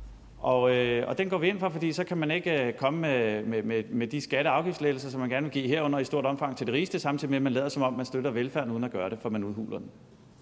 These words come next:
Og et enkelt spørgsmål, det er, øhm, det her med at have bestemte målsætninger for, hvad man vil bruge på i procent, det er vel ikke fremmed for Det Konservative Folkeparti? Vi har en målsætning om at bruge en procent,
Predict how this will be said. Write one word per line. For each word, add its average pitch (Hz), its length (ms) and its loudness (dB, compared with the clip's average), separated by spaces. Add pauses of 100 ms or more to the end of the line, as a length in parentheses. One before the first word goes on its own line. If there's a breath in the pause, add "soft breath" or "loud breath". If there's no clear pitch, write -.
(520 loud breath)
Og 135 140 0
et 156 120 2
enkelt 196 260 2
spørgsmål, 165 600 2
det 165 120 4
er, 147 400 2
øhm, 113 400 0 (140)
det 180 80 6
her 202 100 4
med 165 160 2
at 147 180 4
have 127 360 2 (100)
bestemte 135 800 2
målsætninger 143 380 2
for, 135 120 2
hvad 139 120 0
man 139 160 2
vil 117 60 0
bruge 135 240 0
på 151 340 -2
i 131 80 -4
procent, 151 480 -4 (500 loud breath)
det 131 60 -4
er 131 40 -2
vel 143 120 2
ikke 139 140 0
fremmed 117 300 2
for 117 120 -4
Det 107 100 -4
Konservative 110 480 -4
Folkeparti? 113 500 -6 (180)
Vi 117 100 -6
har 117 120 0
en 117 80 -2
målsætning 120 540 0
om 113 120 -4
at 110 80 -8
bruge 117 220 -4 (340 loud breath)
en 131 180 -2
procent, - 600 -4